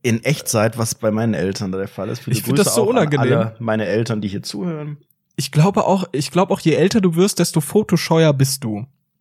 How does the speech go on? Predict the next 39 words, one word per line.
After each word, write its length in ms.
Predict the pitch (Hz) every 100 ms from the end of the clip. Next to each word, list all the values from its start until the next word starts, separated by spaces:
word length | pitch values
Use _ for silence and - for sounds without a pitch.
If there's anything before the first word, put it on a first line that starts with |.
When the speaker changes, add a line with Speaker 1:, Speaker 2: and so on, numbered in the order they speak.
| _ _ -
Speaker 1:
Und 140 | 127
desto 240 | 120 -
Photoshopper 680 | 120 139 139 117 - 95 95
bist 280 | 95 - -
du. 120 | 98 - -
Nee, 120 | 220 233
meine 180 | 143
Mutter 220 | 160 208 190
hat 200 | 180 147
ein, 220 | 139 135
ähm, 480 | 120 120 117 113 - - _ _
Foto 360 | - 160 170 160
von 280 | - 131 117
sich 200 | 113 -
selbst 400 | 139 202 - -
mit 400 | 139 135 - _
Helga, 640 | 98 107 139 151 202 285 -
mit 220 | 127 -
Hund. 360 | 135 190 - - _ _ _ _ - -
Speaker 2:
Aha. 400 | 151 127 113 165
Speaker 1:
Ein 40 | -
schönes 200 | 175 -
Bild. 260 | 202 262 - - - - -
Und 100 | 127
mein 140 | 113 113
Vater, 560 | - 113 120 139 175
was 220 | 131 131 123
hat 320 | - _ -
der? 600 | 120 147 185 208 214 269 _ - - - _ -
Oh, 140 | 139
der 140 | 151
hat 60 | -
auch 80 | 147
ein 160 | 156 135
fotografisch 640 | 143 135 127 151 185 180
sehr, 180 | - 170
sehr 200 | 170 131
wertvolles 500 | 147 - 160 151 -
Bild, 420 | - 147 185 -